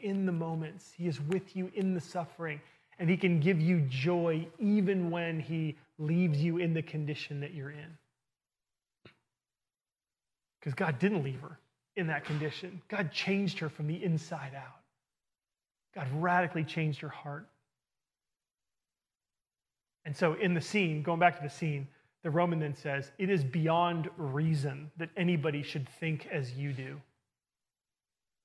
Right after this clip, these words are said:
And her response is, "If you'd only known him, if you'd only known Jesus, you'd say, 'Yeah, it is beyond reason, but it's not beyond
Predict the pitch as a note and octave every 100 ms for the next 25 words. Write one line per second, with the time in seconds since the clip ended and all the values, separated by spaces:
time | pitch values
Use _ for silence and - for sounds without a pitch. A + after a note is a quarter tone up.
0 | _ D#3+ C#3+ D#3 D3 C#3+ - D3 D3 -
1 | D#3+ E3+ F3 _ _ _ _ _ _ _
2 | _ _ _ _ _ E3 - D#3+ D3 D3+
3 | D#3 C#3+ C3+ C3+ C3+ D#3 - _ _ _
4 | _ _ _ _ _ _ _ _ _ _
5 | _ _ _ _ _ _ _ _ _ _
6 | _ _ _ _ _ _ _ _ _ _
7 | _ _ _ _ D3 D#3+ D3+ D#3 D3+ D3
8 | D3+ D3 B2+ C3+ C3+ D#3 D#3+ - _ _
9 | _ _ _ _ _ _ _ _ _ _
10 | _ _ _ _ _ _ _ _ _ D3
11 | B2+ - D3 C#3 C#3 D#3 D3 D3+ E3 D3
12 | C#3 C#3 B2+ B2+ D3 B2+ B2+ C3 C3 -
13 | C#3+ C#3 C#3 B2+